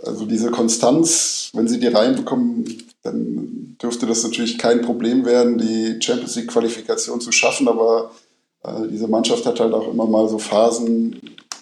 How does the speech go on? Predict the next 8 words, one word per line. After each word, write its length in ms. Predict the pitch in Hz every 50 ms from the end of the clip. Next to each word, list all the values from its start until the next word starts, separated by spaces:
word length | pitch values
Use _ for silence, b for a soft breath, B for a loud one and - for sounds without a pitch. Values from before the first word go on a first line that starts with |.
| _ _ - - - - - - _ -
die 100 | 113 110
schwer 420 | - - - 101 107 120 120 120
zu, 460 | 117 - 117 113 110 110 113 113 - -
zu 160 | - - 117
erklären 680 | 110 110 - - - 110 113 120 131 120 113 110 104 95
sind 280 | 104 107 101 101 98 101
dann 160 | 98 98 92
letztlich. 800 | 98 - - - - - - 98 90 - - - - - -